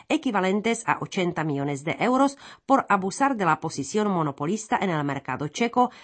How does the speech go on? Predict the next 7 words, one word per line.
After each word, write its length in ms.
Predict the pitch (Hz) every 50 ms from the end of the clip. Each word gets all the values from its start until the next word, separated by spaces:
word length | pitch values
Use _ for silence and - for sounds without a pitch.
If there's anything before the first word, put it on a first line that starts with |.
| - _ -
al 180 | 262 302 - -
estipular 680 | 220 202 - - - 151 - - - 151 180 226 240 208
los 180 | 175 143 -
precios 560 | - - 180 185 180 - - 202 214 247 202
de 140 | 160 147 131
carbón 560 | - 143 139 139 139 160 196 220 247 240 - - _
coquificable. 1040 | _ - 175 175 - 190 160 - - 185 180 - - 175 180 165 175 170 160 156 -